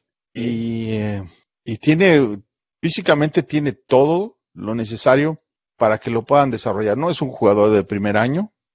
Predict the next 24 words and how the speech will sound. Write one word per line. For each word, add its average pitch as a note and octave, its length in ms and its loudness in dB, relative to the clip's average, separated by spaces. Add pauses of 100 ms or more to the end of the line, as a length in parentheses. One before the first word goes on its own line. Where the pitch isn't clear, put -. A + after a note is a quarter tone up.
(100)
entonces G#2 220 -8
que A#2 100 0
en G#2+ 60 2
el G2 80 -4
primer A2 240 0
año A#2 200 2
te G2+ 140 -4
vaya G2+ 180 0
a G2 40 0
dar G2 220 0
ningún G2 480 0
resultado, G#2 640 -2 (380)
pero G#2 220 0
si C3 100 -2
lo A#2+ 160 0
puedes F3 260 4
desarrollar, C#3+ 720 0 (320)
tienes B2 320 0
un B2 160 0
centro G2+ 420 0
por F2+ 180 -2
ahí G2 180 -2
para F2+ 200 -2
bastante, F2+ 580 -8